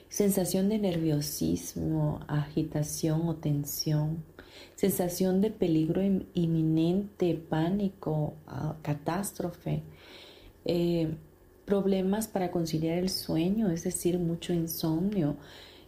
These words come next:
padecer problemas gastrointestinales, tener dificultades para controlar las preocupaciones, tener la necesidad de evitar las situaciones que generan ansiedad,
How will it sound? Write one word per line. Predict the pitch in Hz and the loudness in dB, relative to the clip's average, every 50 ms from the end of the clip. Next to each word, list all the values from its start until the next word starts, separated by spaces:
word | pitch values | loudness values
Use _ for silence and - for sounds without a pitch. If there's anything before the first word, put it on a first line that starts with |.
| - - - - - | -20 -20 -20 -6 -2
padecer | 190 185 180 175 - 185 175 175 | 0 0 0 0 0 0 0 0
problemas | 208 208 196 190 175 170 185 185 - | 0 2 2 4 4 4 2 2 2
gastrointestinales, | 185 170 170 - - 175 160 160 156 - 156 151 - - - - 147 143 143 143 143 143 147 175 196 208 185 156 151 - - - - - | 2 0 0 0 0 2 2 2 2 2 0 0 0 -2 -2 2 2 4 4 4 4 4 4 2 2 0 0 0 -2 -2 -4 -10 -16 -4
tener | - 170 165 170 170 160 156 - | -2 0 2 4 2 2 0 0
dificultades | 208 202 - 196 190 - 160 156 - 143 151 156 - | -4 -2 -2 -2 0 0 -2 0 0 0 -2 -2 -2
para | - - 175 180 | -2 -2 -2 -2
controlar | 175 160 156 156 151 151 147 147 151 151 156 | 0 0 -2 0 0 0 2 2 2 2 2
las | 160 165 160 | 0 0 -2
preocupaciones, | - - 165 156 160 - - - - 147 143 139 - - - 156 147 147 170 180 175 160 151 156 - | -2 -2 -2 -2 -2 -4 -10 -4 -2 -2 -2 -2 -2 -2 0 0 2 2 2 2 2 2 2 0 0
tener | - 165 151 156 156 156 | 0 0 2 2 4 4
la | 165 180 | 2 2
necesidad | 180 175 170 - - - 156 151 156 156 160 | 2 0 0 -2 -4 -4 -2 0 2 2 2
de | 160 170 170 | 0 0 0
evitar | 165 165 156 156 - 151 143 143 | 0 0 -2 -2 0 -2 0 0
las | 156 160 160 | 0 -2 -2
situaciones | 165 - - 147 147 143 147 147 156 151 | -4 -2 -2 -4 0 2 2 2 2 0
que | - - 165 | -2 -4 -2
generan | 156 156 151 147 139 139 143 151 156 160 160 | 0 2 2 4 4 2 2 2 2 2 2
ansiedad, | 156 156 156 - - 156 151 - 139 143 165 190 208 | 2 0 0 0 -2 0 0 0 0 0 0 0 -2